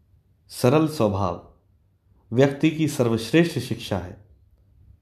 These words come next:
प्रकृति द्वारा दी गई। मनुष्य बहुत छोटा है और मस्तिष्क की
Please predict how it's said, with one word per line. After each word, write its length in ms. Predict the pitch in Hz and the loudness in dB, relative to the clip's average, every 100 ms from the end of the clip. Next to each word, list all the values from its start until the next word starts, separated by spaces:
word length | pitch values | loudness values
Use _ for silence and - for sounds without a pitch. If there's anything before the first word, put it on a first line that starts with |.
| _ | _
प्रकृति 460 | 127 120 120 - 107 | 0 2 2 0 -2
द्वारा 340 | 98 104 98 | 2 2 2
दी 180 | 90 95 | 0 -4
गई। 260 | 90 - - - _ _ _ _ _ _ _ _ _ _ _ _ _ _ _ _ _ - - - - - - - - _ - _ - | -6 -10 -12 -20 _ _ _ _ _ _ _ _ _ _ _ _ _ _ _ _ _ -20 -20 -20 -20 -20 -20 -20 -20 _ -20 _ 2
मनुष्य 400 | 131 214 240 294 | 6 6 6 4
बहुत 640 | 202 151 202 - - _ _ _ _ _ | 2 4 2 0 -16 _ _ _ _ _
छोटा 380 | - 117 104 113 | -8 -4 -2 -2
है 260 | 85 80 - _ _ _ _ _ _ _ _ _ _ _ - | -2 -8 -16 _ _ _ _ _ _ _ _ _ _ _ 4
और 220 | 120 113 | 6 6
मस्तिष्क 560 | 107 107 - 170 - 135 | 2 -2 2 2 2 -4
की 540 | - 117 104 - - | -2 -2 -4 -8 -18